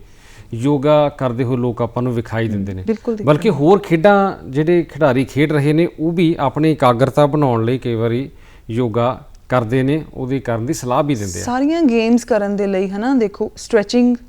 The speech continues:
Speaker 2: ਬੈਂਡਿੰਗ, ਹਨਾ, ਰ-,
Speaker 1: ਜੀ।
Speaker 2: ਕਈ ਗੇਮਸ ਨੂੰ ਰਿਲੈਕਸ ਕਰਨ ਦੇ ਲਈ ਵੀ ਯੋਗਾ ਬਹੁਤ ਜ਼ਰੂਰੀ ਹੈ।
Speaker 1: ਹਾਂਜੀ।
Speaker 2: ਕਈ ਗੇਮਾਂ ਦੇ ਵਿੱਚ ਮੈਡੀਟੇਸ਼ਨ ਬਹੁਤ ਜ਼ਰੂਰੀ ਹੈ। ਹੁਣ
Speaker 1: ਜੀ।
Speaker 2: ਕਿਸੇ ਪਲੇਅਰ ਨੇ ਸ਼ੂਟਿੰਗ, ਕੋਈ ਪਲੇਅਰ ਸ਼ੂਟਰ ਹੈ,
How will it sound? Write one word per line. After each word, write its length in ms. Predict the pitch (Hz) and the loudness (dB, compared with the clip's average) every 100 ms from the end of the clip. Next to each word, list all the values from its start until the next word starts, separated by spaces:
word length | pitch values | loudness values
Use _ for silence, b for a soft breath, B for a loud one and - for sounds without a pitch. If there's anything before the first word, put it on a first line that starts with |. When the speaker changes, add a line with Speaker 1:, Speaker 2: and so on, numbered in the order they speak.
| - - 180 | -20 -12 -4
Speaker 2:
ਬੈਂਡਿੰਗ, 560 | 185 202 196 233 226 214 | -4 -2 0 2 0 -2
ਹਨਾ, 200 | 233 311 311 b 214 | -2 -2 -4 b -2
ਰ-, 80 | |
Speaker 1:
ਜੀ। 180 | 214 98 90 | -2 -2 2
Speaker 2:
ਕਈ 240 | 311 339 | 6 6
ਗੇਮਸ 320 | 311 294 269 | 6 6 6
ਨੂੰ 160 | 302 339 | 6 4
ਰਿਲੈਕਸ 360 | 247 233 262 | 6 4 4
ਕਰਨ 260 | - 349 349 | 0 2 4
ਦੇ 80 | 349 | 4
ਲਈ 180 | 330 320 | 6 8
ਵੀ 80 | |
ਯੋਗਾ 260 | 320 285 240 | 8 8 6
ਬਹੁਤ 240 | 202 202 | 4 2
ਜ਼ਰੂਰੀ 440 | 196 190 175 170 165 | 0 -2 -2 -2 0
ਹੈ। 40 | |
Speaker 1:
ਹਾਂਜੀ। 240 | 120 104 90 B - | 0 -2 -6 B 0
Speaker 2:
ਕਈ 260 | 302 339 | 4 6
ਗੇਮਾਂ 300 | 320 302 277 | 8 6 6
ਦੇ 100 | 277 | 6
ਵਿੱਚ 260 | 285 285 - | 4 2 2
ਮੈਡੀਟੇਸ਼ਨ 800 | 247 220 233 269 285 302 302 302 - b b b - | 2 4 4 4 2 4 2 2 -6 b b b -2
ਬਹੁਤ 260 | 208 254 226 | 0 2 0
ਜ਼ਰੂਰੀ 440 | 214 190 175 170 | 0 0 0 -2
ਹੈ। 60 | 165 | -4
ਹੁਣ 320 | 110 262 277 | -2 2 2
Speaker 1:
ਜੀ। 120 | 277 | 2
Speaker 2:
ਕਿਸੇ 220 | 302 339 | -2 0
ਪਲੇਅਰ 280 | 330 294 285 | 0 2 4
ਨੇ 120 | 269 | 4
ਸ਼ੂਟਿੰਗ, 440 | 285 269 247 247 233 | 2 0 2 0 0
ਕੋਈ 160 | 269 | -2
ਪਲੇਅਰ 400 | 269 - 254 254 254 | -4 -2 -2 -4 -4
ਸ਼ੂਟਰ 440 | - 262 254 226 | 2 2 2 -6
ਹੈ, 120 | - | -8